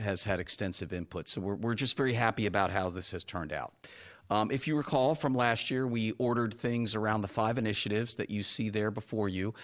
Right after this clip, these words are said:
and I'm going to update you, um, on all five of these initiatives tonight and where we are. So starting with our first initiative, sustainable energy, um, we have a lot going on.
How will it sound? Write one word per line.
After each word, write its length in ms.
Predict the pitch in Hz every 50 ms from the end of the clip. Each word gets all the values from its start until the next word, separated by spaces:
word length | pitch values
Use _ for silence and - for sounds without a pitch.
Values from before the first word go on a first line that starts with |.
| - - - - -
and 120 | - 104
I'm 140 | 110 110 110
going 300 | 98 107 110 110 107 101
to 180 | - - 120 104
update 480 | 104 123 - - 127 110 104 - -
you, 260 | - 110 107 104 104 - -
um, 360 | 104 101 98 95 95 98 -
on 160 | - 104 104
all 100 | 101 98
five 340 | 95 - - 107 104 104 98
of 60 | 95
these 220 | 90 98 92 87 -
initiatives 600 | 92 92 95 - - 98 92 92 90 87 - -
tonight 520 | - - 117 135 147 131 113 117 - - - -
and 280 | 95 95 95 95 95
where 140 | 92 92 92
we 120 | 95 107 131
are. 200 | 156 156 - - - - _ _ _ _ _ _ _ _ _ _ _ _ - - - -
So 160 | - - 127
starting 380 | 117 - - 151 160 175 160
with 140 | 151 143 -
our 80 | 139 113
first 340 | - - 147 151 143 - -
initiative, 480 | 117 104 95 - - 98 101 110 135 - - - - - - -
sustainable 560 | - - 113 - - 127 123 123 113 117 110
energy, 460 | 107 107 101 87 - 107 110 117 117 - - - - - -
um, 420 | - 113 117 117 113 113 113 113 -
we 180 | - 139 139 143
have 120 | 156 143
a 60 | 131
lot 400 | 127 120 131 143 147 139 - -
going 280 | 120 - 110 110 110 104
on. 340 | 98 95 90 82 76 73